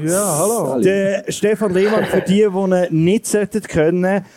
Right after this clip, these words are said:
Speaker 3: eigentlich eine, eine, eine Legende auf der Almend. Hundertvierundachtzig Mal Trainer gsi, ähm, unter fünf Trainer.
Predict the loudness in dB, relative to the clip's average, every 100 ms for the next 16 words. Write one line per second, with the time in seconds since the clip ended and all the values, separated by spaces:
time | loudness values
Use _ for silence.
0 | -12 -6 -2 -2 0 -2 0 0 2 0
1 | 0 0 0 0 0 0 0 -2 -2 -4
2 | -4 -2 -2 0 0 0 0 -2 -4 -16
3 | -20 _ _ 0 2 2 -2 0 2 2
4 | 2 -2 -6 -8 -4 -2 0 -2 -4 -6
5 | -6 -2 0 0 -2 -6 -2 -2 -2 -8
6 | _ _ _ _ _ _ _ 0 2 4
7 | 2 2 0 0 -2 0 0 0 0 0
8 | 0 -2